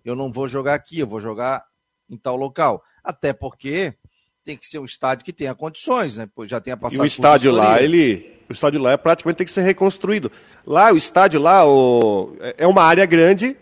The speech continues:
Speaker 2: é um campo que tem uma pista de, de atletismo e uma arquibancadinha no canto. É o que tem. Então vai ter que ser feito um estádio novo. Mas o prefeito de Balneário, e aliás tem que se dizer isso,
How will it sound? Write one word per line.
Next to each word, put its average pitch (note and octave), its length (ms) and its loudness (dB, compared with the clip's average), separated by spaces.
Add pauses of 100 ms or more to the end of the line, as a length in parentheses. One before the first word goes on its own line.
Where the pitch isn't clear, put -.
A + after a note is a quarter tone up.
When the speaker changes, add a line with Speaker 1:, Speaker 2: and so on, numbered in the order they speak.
Speaker 2:
é A3+ 120 2
um C4 120 2
campo A#3 540 4
que - 160 -4
tem A#3 160 -2
uma G#3 240 6
pista - 560 -6
de, D3+ 160 4
de D3+ 60 4
atletismo B3 760 2
e D#4 80 -2
uma C#4+ 120 2
arquibancadinha C4 680 2
no C4+ 120 -2
canto. D4 360 -6 (240)
É - 60 -8
o - 40 -4
que - 120 -18
tem. A#4+ 260 -6 (640)
Então C#3+ 120 -10
vai E3 80 -8
ter G3+ 100 -4
que - 40 -16
ser A3 120 2
feito A3 260 -2
um - 20 -4
estádio A3 340 0
novo. D#4 160 -2 (240)
Mas D#3+ 200 0
o A3 40 -6
prefeito A3 540 0
de E3+ 80 -6
Balneário, D3 500 -2 (240)
e - 60 -4
aliás A#3+ 260 4
tem G#3+ 160 -2
que F3 60 -8
se - 100 -10
dizer A#2+ 300 -6
isso, F#3 300 -10